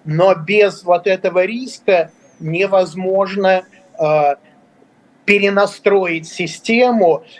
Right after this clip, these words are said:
с такого спокойного, ламинарного и, э, усыпанного деньгами до военного развития в то развитие, с которым она, э,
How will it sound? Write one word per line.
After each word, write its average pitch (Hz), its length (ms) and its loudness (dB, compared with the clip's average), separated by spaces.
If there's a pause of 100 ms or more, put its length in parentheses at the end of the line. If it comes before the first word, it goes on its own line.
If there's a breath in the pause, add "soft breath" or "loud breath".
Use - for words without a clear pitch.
с 160 640 0 (260)
такого 165 600 0
спокойного, 190 960 0
ламинарного 170 1160 0 (120)
и, 165 360 -2 (360 soft breath)
э, 147 300 2 (120)
усыпанного 180 760 0
деньгами 165 920 0 (280)
до 170 140 4
военного 196 640 0
развития 170 720 0
в 170 60 -16
то 170 180 0
развитие, 196 680 -2
с 156 60 -10
которым 180 520 0
она, 165 360 0 (380 soft breath)
э, 147 220 2